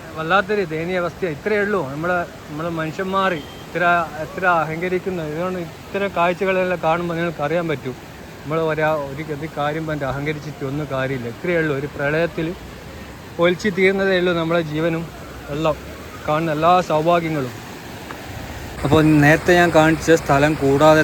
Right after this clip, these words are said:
തന്നെ ഈ കാണുന്ന, ദൂരെയായി കാണുന്ന ആ വലിയൊരു വെള്ള സ്ഥലം കാണില്ല,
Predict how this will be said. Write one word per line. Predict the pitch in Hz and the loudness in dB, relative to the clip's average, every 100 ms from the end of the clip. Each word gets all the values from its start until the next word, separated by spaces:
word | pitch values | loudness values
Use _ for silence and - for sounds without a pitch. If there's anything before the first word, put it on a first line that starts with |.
| 143 | 4
തന്നെ | 139 139 | 0 0
ഈ | 135 | 0
കാണുന്ന, | 151 147 143 127 | 2 2 2 2
ദൂരെയായി | 135 147 151 151 143 | 2 4 4 2 2
കാണുന്ന | 143 143 143 135 143 - | 0 0 0 0 -2 -2
ആ | 135 135 | -2 -2
വലിയൊരു | 131 143 139 143 143 135 | 0 0 0 -2 -4 -2
വെള്ള | 135 139 135 | 0 -2 -2
സ്ഥലം | 131 135 | -2 0
കാണില്ല, | 135 123 | 0 0